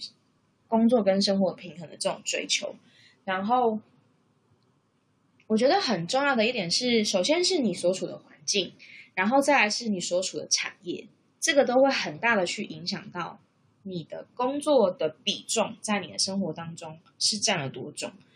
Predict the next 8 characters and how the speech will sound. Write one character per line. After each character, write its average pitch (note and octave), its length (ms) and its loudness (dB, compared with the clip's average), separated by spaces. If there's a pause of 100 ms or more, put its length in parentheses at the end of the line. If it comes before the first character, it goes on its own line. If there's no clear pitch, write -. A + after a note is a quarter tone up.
(200)
就 D4+ 140 2
好 G#3+ 140 4
像 A3+ 300 0 (1500)
我 F#3 100 0
们 F#3 140 -2
之 G#3+ 120 -8
前 F3 340 -2
讲 C#3+ 200 -2